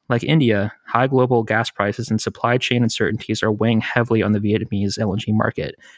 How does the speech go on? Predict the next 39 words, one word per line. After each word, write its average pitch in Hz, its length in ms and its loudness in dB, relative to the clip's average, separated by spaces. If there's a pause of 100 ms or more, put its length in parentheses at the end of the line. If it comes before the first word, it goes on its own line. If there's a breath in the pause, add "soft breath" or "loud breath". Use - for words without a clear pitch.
and 117 80 2
have 117 80 4
disrupted 120 480 2
the 127 80 0
completion 113 500 0
of 107 80 0
several 104 340 0
planned 95 300 -4
projects. 92 600 -2 (560)
The 117 100 2
Thai 143 340 2
Vai 131 320 2
L 117 160 2
N 131 60 2
G 131 160 0
terminal 113 460 0
was 110 160 0
in 123 140 2
the 135 60 2
news 117 320 2
in 110 120 2
June 120 240 2
twenty 120 240 0
twenty-two 113 580 2 (320 soft breath)
after 110 200 0
Petro 123 380 2
Vietnam 104 640 2
announced 107 440 0
that 101 140 -2
construction - 560 0
of 120 100 2
the 117 60 0
terminal's 117 400 0
first - 360 0
phase 113 300 2
was 107 120 0
ninety-five 110 560 2
percent - 340 -2
complete. - 460 -4